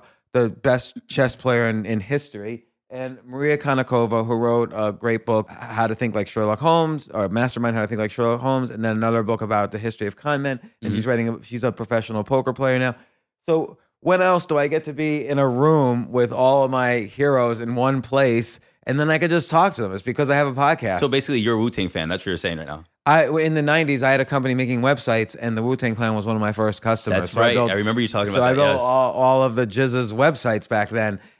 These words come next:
Speaker 1: And so when Gary Kasparov, so the Wu-Tang Clan, you know, one of their, their, I think their second album was called The Mystery of Chess Boxing. So the jizza, uh, is into chess. Gary Grease, his name, is into chess.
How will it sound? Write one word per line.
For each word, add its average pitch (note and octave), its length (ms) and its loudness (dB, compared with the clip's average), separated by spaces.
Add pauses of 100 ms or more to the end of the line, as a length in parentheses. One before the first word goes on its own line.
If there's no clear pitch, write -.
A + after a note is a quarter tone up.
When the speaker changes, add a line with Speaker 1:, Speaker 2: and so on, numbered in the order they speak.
Speaker 1:
And A#2+ 260 2
so C3 160 2
when B2+ 160 2
Gary C#3 300 4
Kasparov, C#3 600 0
so B2+ 120 0
the A#2+ 80 0
Wu-Tang C3+ 320 -2
Clan, A#2 340 0 (340)
you A#2+ 60 -2
know, A2 180 2
one A2+ 140 0
of A#2+ 80 0
their, A2+ 120 2 (100)
their, A2 160 0 (120)
I G#2+ 60 -10
think A2 140 -4
their G2+ 100 -2
second A2 300 -4
album G#2+ 240 0
was G#2+ 100 -4
called G#2 160 -4
The G2+ 60 0
Mystery G#2+ 340 0
of G#2 120 0
Chess - 280 -2
Boxing. F#2 480 -2 (240)
So A2 600 -2 (120)
the A2+ 160 -2
jizza, A#2+ 640 2 (240)
uh, A2 40 0
is G#2 100 -4
into A#2 420 0 (360)
chess. C#3 320 2
Gary A#2 280 4
Grease, A#2 260 2
his G2 140 -8
name, G#2 200 -4 (200)
is - 80 -20
into B2+ 220 -2
chess. D3 480 2